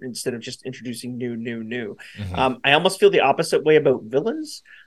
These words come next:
Speaker 1: Um, you know, I, I was hopeful with Kang, we're getting a new villain, we're getting this new character that we can explore. Um, if we're doing away with him, I wanna see a new villain.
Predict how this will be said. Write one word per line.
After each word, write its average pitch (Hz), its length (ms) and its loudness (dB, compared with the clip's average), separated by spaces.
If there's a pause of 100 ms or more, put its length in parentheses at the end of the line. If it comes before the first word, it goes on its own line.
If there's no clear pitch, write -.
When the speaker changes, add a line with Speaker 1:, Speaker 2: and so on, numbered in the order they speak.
(120)
Speaker 1:
Um, 127 520 0
you 131 140 0
know, 123 140 4
I, 139 280 8
I 131 120 8
was 131 120 4
hopeful 175 400 10
with 131 180 8
Kang, 131 320 4
we're 123 100 -2
getting 123 240 0
a 120 40 0
new 120 200 -2
villain, 123 280 -2
we're 123 100 -4
getting 120 200 -6
this 117 240 -10
new 120 360 -6 (580)
character 123 360 0
that 117 80 -6
we 117 120 -8
can 120 100 -8
explore. 117 640 -2 (360)
Um, 117 380 -2
if - 220 -6
we're 135 100 2
doing 143 320 2
away 143 280 6
with 127 180 2
him, 120 300 -4
I 123 80 -8
wanna 127 240 -4
see 123 220 -6
a 117 80 -6
new 110 180 -10
villain. 104 360 -16